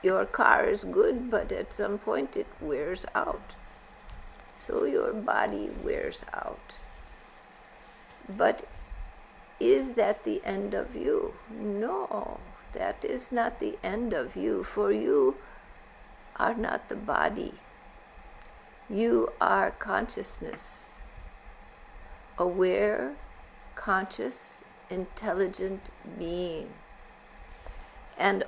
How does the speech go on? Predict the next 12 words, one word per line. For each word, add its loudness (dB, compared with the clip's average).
all 8
of 4
the 2
experiences 2
you 2
have -4
had -2
have 2
formed 0
your 8
unique 0
individuality. 0